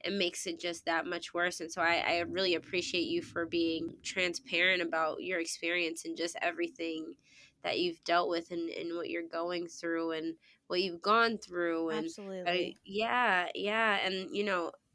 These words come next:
Speaker 1: again, I understand now it's been about eleven plus twelve years since losing your mom.
Speaker 2: Yeah.
Speaker 1: I wanna talk, before we go, I wanna talk a
Speaker 2: Mm-hmm.
Speaker 1: little bit about that five-year period where you kind of really started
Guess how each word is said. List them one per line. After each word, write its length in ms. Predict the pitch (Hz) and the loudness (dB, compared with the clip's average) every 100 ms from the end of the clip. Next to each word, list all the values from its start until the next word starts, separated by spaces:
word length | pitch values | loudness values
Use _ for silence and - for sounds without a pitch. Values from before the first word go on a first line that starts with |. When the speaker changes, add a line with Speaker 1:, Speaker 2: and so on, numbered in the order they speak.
| _ _ | _ _
Speaker 1:
again, 520 | - 196 214 214 196 175 | -4 2 6 6 6 2
I 140 | 180 | 2
understand 640 | 190 190 185 - 180 175 180 | 2 0 -4 0 2 2 2
now 240 | 175 175 | 4 4
it's 180 | 170 - | 2 -4
been 180 | 180 180 | -4 -2
about 400 | 175 165 160 165 | 0 0 0 -2
eleven 500 | 175 170 170 175 170 | -2 -2 -2 -4 -4
plus 360 | - 175 170 - | -6 -6 -4 -8
twelve 420 | - 175 165 165 | -2 0 0 -2
years 400 | 170 180 185 170 | -2 0 0 -2
since 260 | 175 170 - | -6 -8 -2
losing 260 | 165 175 | -2 -2
your 120 | 170 170 | -4 -2
mom. 440 | 175 180 170 180 | 0 0 -2 -6
Speaker 2:
Yeah. 260 | 220 208 202 | -8 -8 -6
Speaker 1:
I 80 | - | -2
wanna 200 | 208 240 | 0 0
talk, 400 | 240 220 214 208 - | 0 4 4 2 -6
before 280 | 190 220 | -4 -2
we 120 | 208 190 | 0 0
go, 120 | 196 | 2
I 120 | 185 | 2
wanna 180 | 185 185 | 2 -2
talk 240 | 247 196 196 | -2 -2 -2
a 40 | |
Speaker 2:
Mm-hmm. 20 | |
Speaker 1:
little 220 | 190 190 | -2 -2
bit 140 | 185 185 | -2 -2
about 380 | 175 175 175 - | 0 0 0 -2
that 240 | 185 180 - | -2 -2 -2
five-year 800 | - 175 185 185 175 175 180 175 | -2 2 2 0 -4 -2 0 -2
period 640 | - 180 180 175 170 170 - | -4 0 2 2 0 -4 -4
where 120 | 180 | -4
you 180 | 180 175 | -4 -8
kind 300 | - 190 190 | -6 -4 -2
of 100 | 170 165 | -6 -6
really 200 | 190 180 | -4 -4
started 380 | - 175 175 | 0 0 0